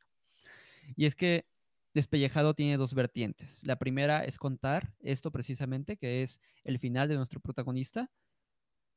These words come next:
de que ya después de todo esto, él simplemente decide hacerlo. Y lo decide hacer, eh,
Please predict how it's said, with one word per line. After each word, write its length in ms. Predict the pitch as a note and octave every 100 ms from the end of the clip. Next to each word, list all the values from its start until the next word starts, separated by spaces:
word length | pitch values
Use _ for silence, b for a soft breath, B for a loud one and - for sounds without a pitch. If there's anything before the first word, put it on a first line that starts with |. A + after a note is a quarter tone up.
| _
de 160 | C3 C3+
que 100 | C3+
ya 140 | D#3
después 280 | E3+ - D#3+
de 60 | D#3
todo 240 | E3 D#3
esto, 500 | D#3 - F#3 F#3 - _ -
él 120 | C#3
simplemente 440 | D#3 D3 D3+ D3
decide 360 | C#3 A#2 D3 C3
hacerlo. 460 | A2+ B2 A2+ A#2 - _ -
Y 80 |
lo 120 | D3 C3+
decide 380 | B2+ - D#3+ D#3+
hacer, 400 | - E3 G#3 - _ _ _ _ _ _ _ _ _ _ _
eh, 720 | F3 C3 B2+ B2 A#2+ A#2+ A#2+